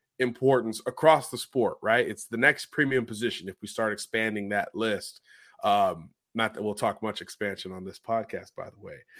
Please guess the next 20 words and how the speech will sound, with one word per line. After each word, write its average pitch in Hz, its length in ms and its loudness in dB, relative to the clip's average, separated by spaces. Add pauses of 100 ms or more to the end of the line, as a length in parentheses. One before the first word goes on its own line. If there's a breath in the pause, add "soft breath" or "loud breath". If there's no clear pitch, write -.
(260 loud breath)
Um, 123 400 12 (120)
but 175 300 10
if 131 160 0
we 147 80 2
start 165 220 4
expanding 151 340 4
that 160 160 4
list, 185 220 0
it, 156 180 -2
receivers 160 540 -2
really 185 260 6
that 156 220 0
next 147 240 0
spot. 135 360 2
Everybody 160 500 2
understands 120 540 0
that 107 140 -2
it's 98 160 -10
more 113 140 0
important. 104 480 0